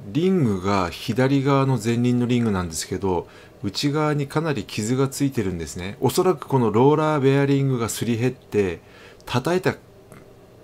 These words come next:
感じですかね。かなり、あの、傷が、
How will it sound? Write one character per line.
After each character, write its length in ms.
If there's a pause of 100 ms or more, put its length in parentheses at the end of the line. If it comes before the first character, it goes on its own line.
(160)
感 260
じ 140
で 120
す 160
か 140
ね。 300 (1400)
か 180
な 100
り、 240 (140)
あ 100
の、 120
傷 240
が、 260